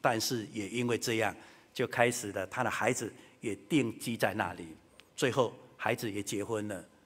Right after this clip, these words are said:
那么其中就是这位路德。所以路德呢，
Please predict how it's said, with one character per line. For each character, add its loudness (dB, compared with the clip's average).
那 -2
么 0
其 -2
中 4
就 2
是 -2
这 0
位 0
路 -8
德。 -10
所 2
以 6
路 4
德 0
呢， -2